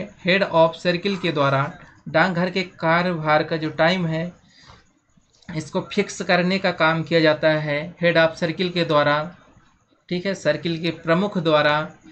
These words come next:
ये बहुत बार क्वेश्चन आता है। स्टार्टिंग में जब हम दो हज़ार उन्नीस में अपनी class को हम प्रारंभ किए हैं उस समय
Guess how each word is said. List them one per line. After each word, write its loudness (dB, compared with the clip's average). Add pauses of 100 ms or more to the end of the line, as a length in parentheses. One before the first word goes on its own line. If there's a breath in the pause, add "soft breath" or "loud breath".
(200)
ये 0
बहुत 0
बार 4 (580)
क्वेश्चन -2
आता 0
है। -4 (1120)
स्टार्टिंग 2
में 0
जब 2
हम 0
दो 2
हज़ार 2
उन्नीस -2
में -6 (1700)
अपनी 0
class 2
को -2
हम 2
प्रारंभ 4
किए 0
हैं -2
उस -6
समय -2